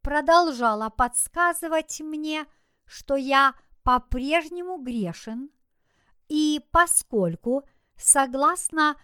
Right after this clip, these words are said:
закону Божьему, возмездие за грех — смерть, я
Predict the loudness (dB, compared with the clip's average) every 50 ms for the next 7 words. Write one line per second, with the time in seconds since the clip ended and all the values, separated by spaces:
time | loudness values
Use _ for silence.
0 | _ _ _ -10 -2 2 4 4 4 2 0 -2 -2 0 -2 -4 -6 -6 -4 -2
1 | -2 0 -2 -2 -6 -10 -8 -6 -6 -6 -6 -6 -8 _ _ _ _ _ _ _
2 | -18 0 4 6 6 6 6 4 0 0 0 0 0 0 0 -4 -4 -2 -2 0
3 | -2 -2 0 0 0 0 0 -2 -4 -4 -4 -4 -6 -10 -14 -20 _ _ _ _
4 | _ _ -4 -2 -2 -2 -2 -4 -4 -4 -4 -4 -6 -14 -20 -20 _ _ _ _
5 | _ _ _ _ _ -14 -2 2 6 6 6